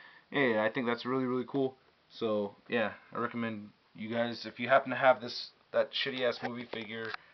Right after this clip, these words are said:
uh, it's actually not that bad of a movie figure, but I never had a use for the base until now. So, um, yeah, I think that looks really, really cool. I'm really stoked off of that. I'm really happy with this.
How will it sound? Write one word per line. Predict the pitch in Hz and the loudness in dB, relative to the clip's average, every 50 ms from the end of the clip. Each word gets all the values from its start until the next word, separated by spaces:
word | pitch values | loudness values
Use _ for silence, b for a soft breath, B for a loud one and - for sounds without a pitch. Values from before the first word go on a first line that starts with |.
| b b b b b b b b - | b b b b b b b b 4
uh, | - 123 127 123 | 8 10 10 10
it's | 123 - | 10 10
actually | 190 196 - 208 190 | 8 8 8 6 4
not | 165 160 165 | 4 6 6
that | 160 143 | 4 8
bad | - 143 139 | 10 10 8
of | 131 120 | 8 6
a | |
movie | 120 123 127 127 120 110 | 0 -4 -4 -4 -6 -6
figure, | - 120 110 104 107 | -6 -6 -6 -6 -6
but | 95 101 104 98 - - - | -2 -2 -2 -2 -2 -4 -4
I | 113 | -2
never | 117 131 127 127 | 0 2 4 4
had | 117 123 127 | 4 2 2
a | 120 | 0
use | 110 107 117 - | -2 -4 -4 -4
for | - - 113 | -4 -6 -6
the | 98 | -8
base | 95 - 107 107 107 - - | -4 0 2 2 2 2 -2
until | 107 98 - 104 101 | -8 -8 -6 -6 -6
now. | 104 104 107 98 92 | -6 -6 -6 -8 -8
So, | - - - 104 104 98 98 b b b b b b b b b b - - | -10 -8 -6 -4 -4 -4 -6 b b b b b b b b b b -8 -6
um, | 104 107 107 101 98 98 95 - - _ _ _ - | -2 -2 0 -2 -2 -4 -8 -12 -18 _ _ _ 4
yeah, | 110 127 143 - - - - | 10 10 10 10 10 6 -2
I | 110 | -2
think | - 147 143 - | -2 -2 0 2
that | 139 - - | 2 2 2
looks | 117 117 - - - 95 92 101 | 0 -4 -4 -6 -8 -10 -14 -10
really, | 110 117 127 127 127 120 | -4 -2 -2 0 0 0
really | 117 120 117 117 107 | 0 -2 -2 -2 -4
cool. | - - 123 107 95 98 98 | -2 -2 -2 -2 -4 -4 -6
I'm | 107 110 110 107 | -6 -6 -6 -6
really | 113 120 117 117 | -4 -4 -2 -2
stoked | 110 - - 113 113 110 - 110 | -4 -2 0 0 0 0 0 -2
off | 95 - - | -4 -4 -4
of | 101 | -4
that. | 101 95 - - | -4 -4 -2 -4
I'm | 104 110 110 | -4 -4 -2
really | 117 117 113 | -2 0 0
happy | 104 110 110 104 - 113 | 2 2 0 0 0 -4
with | 101 95 - | -6 -6 -8
this. | - 98 - - - | -10 -10 -10 -10 -12